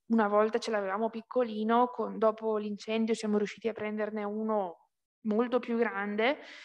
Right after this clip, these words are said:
che tratta sui cinque, sei chili, eh, di prodotto, eh, fresco,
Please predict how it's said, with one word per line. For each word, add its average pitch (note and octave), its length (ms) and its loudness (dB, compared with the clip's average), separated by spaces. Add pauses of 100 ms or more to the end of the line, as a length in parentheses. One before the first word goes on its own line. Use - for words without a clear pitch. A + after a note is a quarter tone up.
(180)
che A3+ 380 4
tratta G#3+ 560 2
sui A3 480 -4
cinque, A3+ 540 0
sei G#3+ 420 -4
chili, A#3+ 580 -4 (340)
eh, G3 280 0
di G#3+ 100 -6
prodotto, G#3+ 880 2
eh, G3 260 -2
fresco, G#3 760 -2